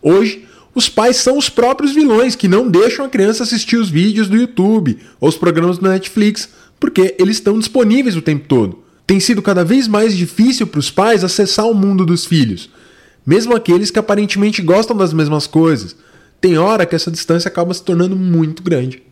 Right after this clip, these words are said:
O que que a gente pode fazer então? Ó, essa discussão, ela é muito complexa e tem muitas facetas. Por isso eu vou dar só algumas diretrizes bem gerais, tá? Mas se a sua relação com seus filhos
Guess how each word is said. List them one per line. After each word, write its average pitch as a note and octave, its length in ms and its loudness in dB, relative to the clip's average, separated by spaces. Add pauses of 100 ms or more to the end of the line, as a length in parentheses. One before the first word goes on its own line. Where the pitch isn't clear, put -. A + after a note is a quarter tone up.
(160)
O F3+ 80 -4
que D4+ 140 0
que D#4+ 80 -2
a C#4+ 40 2
gente A3+ 160 -2
pode E3 240 0
fazer D#3 220 0
então? A2 320 -4 (380)
Ó, B2 280 0
essa G3 240 0
discussão, D3 580 -2
ela B2 160 -2
é B2 40 0
muito D3+ 420 0
complexa A#2+ 540 0
e - 20 -18
tem D#3 120 -2
muitas F3 420 0
facetas. - 640 -6 (260)
Por C#3 160 2
isso E3 160 0
eu F#3+ 60 2
vou F3+ 100 0
dar E3 120 2
só A3 220 0
algumas G#3 340 0
diretrizes C3 580 -2
bem A#2 260 0
gerais, A#2+ 640 -2 (180)
tá? A2+ 460 -4
Mas A2+ 200 -2
se - 120 -2
a A2 60 0
sua B3 280 -2
relação B3+ 560 0
com G#2 220 -10
seus - 380 -2
filhos A2 480 0